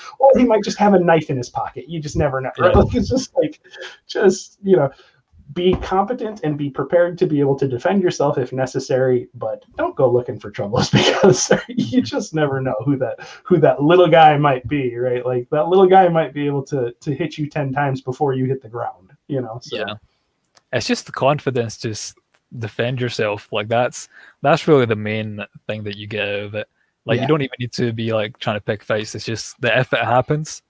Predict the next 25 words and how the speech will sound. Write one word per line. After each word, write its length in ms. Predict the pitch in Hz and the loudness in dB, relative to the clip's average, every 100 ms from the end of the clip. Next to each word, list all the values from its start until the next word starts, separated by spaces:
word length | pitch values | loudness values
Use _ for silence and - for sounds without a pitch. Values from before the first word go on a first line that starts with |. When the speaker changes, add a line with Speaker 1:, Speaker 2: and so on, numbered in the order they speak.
| _ _ _ - | _ _ _ -4
Speaker 1:
Yeah. 180 | - - _ _ _ _ | -4 -4 _ _ _ _
Speaker 2:
y-, 100 | - 110 | -14 -12
you, 240 | 113 113 113 - | -6 -6 -6 -8
you've 160 | 127 113 | -8 -6
got 160 | 110 | -4
yourself 320 | 104 - 107 107 | -4 -4 -8 -6
covered. 400 | 110 104 113 - _ 175 | -6 -6 -10 -20 _ -6
Speaker 1:
Yeah, 100 | 139 | -4
Speaker 2:
Yeah. 140 | - 123 | -4 -6
Speaker 1:
it's 140 | 160 - | -8 -2
good. 160 | 156 | 2
Yeah, 120 | 151 120 | 2 2
it's 100 | - | -2
good 180 | 147 | -2
to, 80 | 147 127 | 0 0
it's 120 | 147 147 | -2 -2
good 180 | 151 135 | -4 -2
to 80 | |
know 160 | 127 113 | -2 -2
that. 200 | 110 110 | -4 -2
It's 180 | 156 - | -4 2
the, 180 | 156 135 | 6 6
yeah, 220 | 127 107 | 4 -2
it's 140 | - | -2
the, 280 | 151 143 131 | 0 2 2